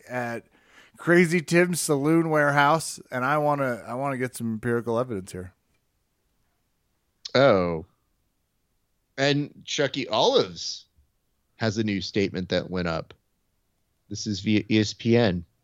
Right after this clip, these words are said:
Speaker 2: Would you like to hear this one?
Speaker 1: Absolutely.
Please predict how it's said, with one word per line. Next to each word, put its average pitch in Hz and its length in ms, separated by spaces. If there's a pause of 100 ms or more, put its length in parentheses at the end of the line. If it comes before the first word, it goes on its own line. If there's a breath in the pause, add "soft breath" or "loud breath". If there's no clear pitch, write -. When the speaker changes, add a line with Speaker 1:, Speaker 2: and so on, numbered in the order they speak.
(1900)
Speaker 2:
Would 98 160
you 90 140
like 85 160
to 80 100
hear 90 160
this 104 240
one? 104 140 (480)
Speaker 1:
Absolutely. 92 720